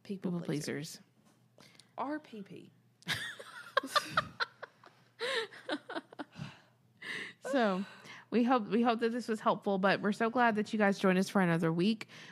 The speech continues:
Speaker 2: We hope that you'll join us back here again on next Tuesday instead of Wednesday, hopefully.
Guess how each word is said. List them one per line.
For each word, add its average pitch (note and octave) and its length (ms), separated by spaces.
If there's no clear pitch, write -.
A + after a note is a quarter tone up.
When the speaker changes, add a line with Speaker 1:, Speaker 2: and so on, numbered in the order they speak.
Speaker 2:
We G#3+ 120
hope G3 180
that G#3 180
you'll G#3+ 80
join F#3 220
us F3+ 120
back E3 240
here E3+ 200
again E3+ 580
on E3+ 280
next - 560
Tuesday G#3 680
instead F#3+ 380
of - 100
Wednesday, - 580
hopefully. A#3+ 500